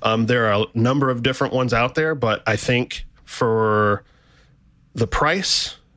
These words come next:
and the reliability, I've never, I've owned this Focusrite interface for, I'm gonna say six years, and I've never had an issue once,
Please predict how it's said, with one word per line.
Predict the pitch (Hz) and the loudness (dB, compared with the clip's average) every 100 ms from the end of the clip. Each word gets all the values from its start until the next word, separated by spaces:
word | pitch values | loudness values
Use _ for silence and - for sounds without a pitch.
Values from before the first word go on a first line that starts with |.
| _ _ | _ _
and | 113 110 110 110 | 0 2 2 2
the | 104 | 2
reliability, | 107 110 123 113 110 123 139 139 | 2 2 2 2 2 2 0 0
I've | 123 120 | 0 2
never, | 123 131 131 120 | 2 2 2 2
I've | 135 120 | -2 -2
owned | 120 123 120 | -2 0 0
this | 113 127 | 2 0
Focusrite | - 135 131 - 113 110 | 0 -2 -2 0 0 0
interface | 113 113 113 110 | -2 0 -2 -2
for, | - 110 107 104 104 - _ - - - - - - - - - - _ _ _ - | -2 -2 0 0 -2 -6 _ -20 -18 -14 -14 -16 -20 -20 -20 -20 -20 _ _ _ -6
I'm | 117 | -2
gonna | 117 | -2
say | 107 113 | -2 -4
six | - - 131 - | -4 -4 -4 -2
years, | 123 131 160 - - _ - - _ _ _ | 0 0 0 -6 -12 _ -20 -20 _ _ _
and | 117 | 0
I've | 104 | 2
never | 104 110 120 117 | 2 4 2 2
had | 113 104 | 0 0
an | 95 | -2
issue | 82 - - _ _ _ - | -4 -6 -8 _ _ _ -16
once, | - 101 90 - - | -4 -2 -2 -6 -8